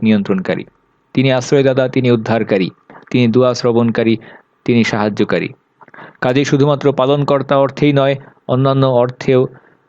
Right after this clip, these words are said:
রব হিসাবে একমাত্র আল্লাহকেই গ্রহণ করতে হবে। আল্লাহ, তিনি আমাদের প্রভু, তিনি আমাদের মনিব, তিনি আমাদের হুকুমদাতা, তিনি আমাদের বিধানদাতা। এবং তার সঙ্গে আমাদের সম্পর্ক, আমরা আল্লাহর বান্দা, আমরা তার আব্দ, আমরা তার গোলাম।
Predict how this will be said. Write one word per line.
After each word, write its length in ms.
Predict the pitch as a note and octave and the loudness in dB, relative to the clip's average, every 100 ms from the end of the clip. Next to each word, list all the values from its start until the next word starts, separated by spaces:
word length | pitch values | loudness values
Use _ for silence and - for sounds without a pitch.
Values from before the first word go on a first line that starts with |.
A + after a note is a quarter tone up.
| - | -2
রব 200 | A2+ B2+ | 0 2
হিসাবে 300 | B2 C3 B2+ | 0 0 0
একমাত্র 380 | A#2 A#2+ A#2 A#2+ | 0 -2 -2 -2
আল্লাহকেই 560 | A2 A#2 B2 B2+ A#2 - - | 0 0 0 0 -2 -4 -8
গ্রহণ 260 | A2 G#2 A2 | -2 0 0
করতে 300 | G#2+ G2+ - | -2 -4 -4
হবে। 240 | F#2+ F2+ F2 _ _ _ _ _ _ | -4 -4 -6 _ _ _ _ _ _
আল্লাহ, 280 | B2 C3 C#3 | -2 0 0
তিনি 200 | C#3+ C#3+ | -2 0
আমাদের 280 | C#3 C3+ B2+ | 0 2 0
প্রভু, 380 | C3 C#3 C#3 C#3+ | 0 0 2 0
তিনি 240 | C#3 B2+ | 0 0
আমাদের 360 | B2 B2+ A#2+ A#2 | 0 0 2 2
মনিব, 420 | A#2+ B2+ C3 B2+ B2 | 2 2 0 -2 -6
তিনি 220 | - B2+ B2 | -4 -2 0
আমাদের 320 | A#2+ A#2+ A2 | 0 0 0
হুকুমদাতা, 580 | A2+ C3+ B2+ A#2+ B2 A#2 | 0 0 0 0 0 -2
তিনি 260 | A#2+ A#2+ | -2 0
আমাদের 340 | A#2 A2+ A2 G2+ | 2 2 2 2
বিধানদাতা। 640 | G#2 G#2 G2+ F#2+ F#2 - _ _ _ | 0 0 0 -2 -4 -10 _ _ _
এবং 200 | G#2 A2 | -2 0
তার 200 | G#2+ B2 | 0 -2
সঙ্গে 280 | C3 C#3 C3 | 0 -2 0
আমাদের 260 | A#2 A#2+ A#2+ | 0 0 0
সম্পর্ক, 580 | B2 A#2+ B2+ B2 B2 B2+ - - - | -2 -2 -2 -2 -2 -4 -6 -20 -8
আমরা 300 | A#2+ A#2 A#2 | -2 0 2
আল্লাহর 340 | G#2+ A2 A2 | 2 2 0
বান্দা, 540 | G#2+ A2+ B2 B2 B2 A#2+ - | 0 -2 0 0 -2 -4 -4
আমরা 280 | G#2+ G#2+ | -2 -2
তার 160 | G2+ G#2+ | -2 -2
আব্দ, 340 | F#2+ A2 B2+ - - | 0 -2 -4 -10 -10
আমরা 240 | - A2 G#2 | -4 -2 0
তার 200 | G#2+ G2+ | -2 -2
গোলাম। 380 | A2 G#2+ F2 | 0 0 -2